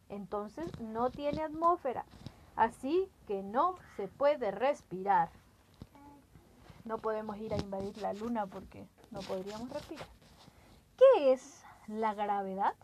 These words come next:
Es la fuerza con la que un cuerpo es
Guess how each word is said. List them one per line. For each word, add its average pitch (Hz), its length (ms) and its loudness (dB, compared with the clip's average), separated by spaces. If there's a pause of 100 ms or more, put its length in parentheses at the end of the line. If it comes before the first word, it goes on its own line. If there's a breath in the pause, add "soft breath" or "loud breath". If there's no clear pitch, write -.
(1400 soft breath)
Es 254 200 0
la 247 200 2
fuerza 349 640 0
con 202 200 -8
la 190 120 -6
que 180 200 -8
un 330 300 -4
cuerpo 254 600 2 (300 soft breath)
es 214 340 -10